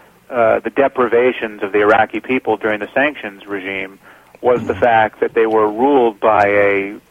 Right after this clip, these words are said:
a, so-, a, a sociopathic dictator and his, uh, arguably psychotic sons,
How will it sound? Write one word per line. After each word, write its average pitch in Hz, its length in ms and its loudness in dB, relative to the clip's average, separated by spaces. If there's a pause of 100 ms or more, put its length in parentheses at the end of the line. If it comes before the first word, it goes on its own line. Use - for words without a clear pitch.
(100)
a, 110 240 -6 (160)
so-, 120 260 -2
a, 110 480 -8 (260)
a 113 260 -12 (120)
sociopathic 123 920 0
dictator 104 680 -2
and 104 300 -8
his, 104 200 -6 (720)
uh, 117 200 -6
arguably 117 680 0
psychotic 110 520 2 (100)
sons, 110 400 -2